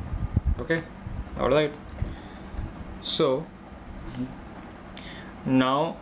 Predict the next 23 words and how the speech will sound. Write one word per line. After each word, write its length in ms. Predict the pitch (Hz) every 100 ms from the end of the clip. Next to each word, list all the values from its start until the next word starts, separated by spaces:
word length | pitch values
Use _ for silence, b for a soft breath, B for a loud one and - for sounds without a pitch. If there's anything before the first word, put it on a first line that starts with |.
| - - - 156
let 400 | 135 139 156 - - - - - -
use 680 | 139 127 135 143 147 151 - - - - - - -
the 200 | 135 139 -
app 400 | 135 135 139 139 - - - - - - - - - - -
here, 300 | 139 123 135 156
the 120 | 131 127
constant 560 | 127 117 113 135 135
app. 280 | 127 120 113
Okay, 280 | 120 131 120
so 160 | -
first 320 | 131 131 127 -
of 100 | 143
all 200 | 143 156 - -
we 100 | 123
need 300 | 123 131 131 -
to 240 | 139 139 151 - B B B B B - -
define 420 | 127 127 127 135
a 60 |
port 560 | 131 - 135 127 143 143
number. 360 | 123 113 123 143
So 500 | - - 127 123 -
for 260 | - 123
that 440 | 120 120 127 -